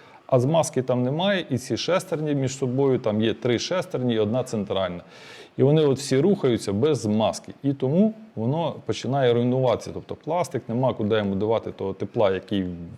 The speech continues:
відбувається під час тертя, і все, вони руйну-, руйнуються. Тому радимо цього не робити, в ніякому разі не мити оці редуктори, кришки, все таке не мити в посудомийних машинах. Ну, блендер то само собою розуміло, якщо людина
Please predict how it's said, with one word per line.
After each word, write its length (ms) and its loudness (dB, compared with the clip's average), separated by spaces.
відбувається 640 0
під 120 -12
час 320 -4
тертя, 580 0
і 140 -2
все, 340 0
вони 280 2
руйну-, 440 0
руйнуються. 560 0
Тому 500 6
радимо 440 2
цього 320 2
не 140 2
робити, 420 2
в 40 4
ніякому 480 2
разі 240 4
не 140 2
мити 380 2
оці 260 0
редуктори, 640 2
кришки, 600 0
все 180 -4
таке 360 -2
не 180 2
мити 320 0
в 60 -2
посудомийних 720 0
машинах. 460 -4
Ну, 140 0
блендер 420 0
то 140 -4
само 280 -4
собою 360 0
розуміло, 480 0
якщо 260 -6
людина 400 -2